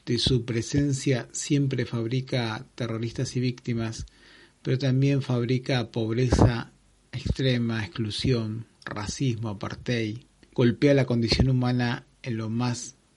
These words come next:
bestial, que es justamente su dignidad. Y por el otro lado, el robo de recursos a través de sus ejércitos privados, de sus mercenarios y también de el impulso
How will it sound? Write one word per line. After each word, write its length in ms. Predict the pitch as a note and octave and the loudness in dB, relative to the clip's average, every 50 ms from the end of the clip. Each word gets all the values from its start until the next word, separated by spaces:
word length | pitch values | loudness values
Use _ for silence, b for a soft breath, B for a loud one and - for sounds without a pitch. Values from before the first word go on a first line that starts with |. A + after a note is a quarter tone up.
| _ - | _ -10
bestial, 720 | B2+ A2+ G2 - - - - C3+ B2 A#2 G#2+ G#2 G2 - - - _ _ _ _ _ _ _ _ _ | -8 -8 -8 -8 -8 -4 -2 0 0 0 -2 -4 -8 -10 -16 -20 _ _ _ _ _ _ _ _ _
que 160 | - - A#2 | 0 0 2
es 160 | A#2 - - - | 2 0 0 -4
justamente 1040 | - - C3 A#2 - - C3+ A#2 A2 A2 A2+ A2 G#2+ G2+ - - A2 G#2 C3 - - _ _ _ _ | -4 -2 -2 -2 -2 -2 -2 -2 0 0 -2 -2 -4 -4 -6 -6 -6 -6 -8 -12 -16 _ _ _ _
su 260 | - - - C3 A#2 | -12 -6 -4 -2 -2
dignidad. 680 | A2 A2 G#2+ G2+ G2+ G2+ G2+ G#2 G#2 G2+ G2+ G2 F#2+ - - _ _ _ _ _ - | 0 0 -2 -2 -2 -2 -2 -2 -2 -2 -2 -4 -4 -8 -12 _ _ _ _ _ -6
Y 80 | C3+ | -2
por 160 | A#2+ B2+ B2+ C3 | 0 2 2 4
el 100 | C#3 D3+ | 4 4
otro 180 | C#3+ C#3 C#3+ | 4 2 2
lado, 460 | C#3+ C3 A#2+ A#2 A#2 A#2+ A#2+ C3+ - - _ _ _ _ - | 2 2 2 2 0 -2 -2 -4 -8 -14 _ _ _ _ -6
el 160 | - C3 A#2+ A2+ | -4 -2 -2 0
robo 260 | A#2+ C3 B2 B2 A#2+ | 0 0 0 2 0
de 60 | A#2 | 0
recursos 840 | A2 A2+ G#2 - - A#2 A2+ G#2+ G2 - - F2+ F2+ E2+ - - - _ - - | -2 -4 -6 -6 -6 -6 -6 -4 -4 -6 -6 -6 -6 -8 -8 -12 -12 _ -12 -8
a 140 | - A#2+ | -8 -6
través 500 | A2 B2 A2+ A2+ A2 A2+ A2+ - - - | -4 -4 -4 -2 0 0 -2 -2 -4 -4
de 220 | B2+ A2+ G#2+ G#2 G2 | -4 -4 -2 -2 -2
sus 280 | - - G#2+ G2+ - | -4 -4 -6 -6 -6
ejércitos 520 | G#2+ G2+ - C3+ C3 - - - C3 A#2+ - | -6 -4 -4 -4 -4 -4 -6 -6 -6 -6 -4
privados, 840 | - - A#2+ A#2+ B2 C3 C3+ C3+ B2 A#2+ A#2+ B2 B2 - - - _ _ _ - | -4 -2 -2 0 2 2 2 2 2 0 0 -2 -4 -8 -12 -14 _ _ _ -20
de 80 | - | -16
sus 280 | - - - B2+ A#2 A2+ | -12 -6 -4 -4 -4 -2
mercenarios 880 | A#2+ A#2+ A2+ - - A#2+ A#2 A2+ A2 G#2+ G2+ G2+ G2+ G2+ G#2 - - - _ _ | -4 -4 -6 -6 -6 -4 -4 -4 -4 -4 -4 -4 -4 -6 -8 -10 -16 -20 _ _
y 120 | - C3 | -6 -4
también 500 | C3 C#3 C3 A#2+ A#2 A#2+ A#2+ A#2+ A#2+ A2+ | -2 0 0 0 0 0 -2 -2 -2 -2
de 380 | A2 A2 G#2 G#2+ - - - - _ _ _ | -2 -2 -4 -4 -6 -10 -16 -20 _ _ _
el 180 | - A2+ A2 A2 | -10 -8 -6 -6
impulso 840 | G#2+ G2+ - - C3 C3+ C3 C3 - - C3 B2 G#2+ G2+ F#2+ - | -6 -8 -4 0 2 2 4 2 0 0 -2 -2 -4 -4 -8 -12